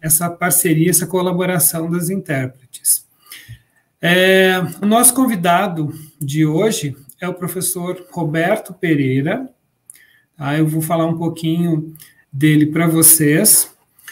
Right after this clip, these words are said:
O Roberto é doutor em ciência da computação pela Unicamp, é, foi pesquisador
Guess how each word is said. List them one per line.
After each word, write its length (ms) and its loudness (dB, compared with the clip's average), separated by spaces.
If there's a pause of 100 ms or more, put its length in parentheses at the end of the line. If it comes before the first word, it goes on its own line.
(280)
O 120 4
Roberto 800 2
é 80 -4
doutor 560 0
em 80 0
ciência 500 0
da 100 -6
computação 880 -4 (300)
pela 580 0 (440)
Unicamp, 1000 -2 (1200)
é, 400 0
foi 220 0
pesquisador 640 -2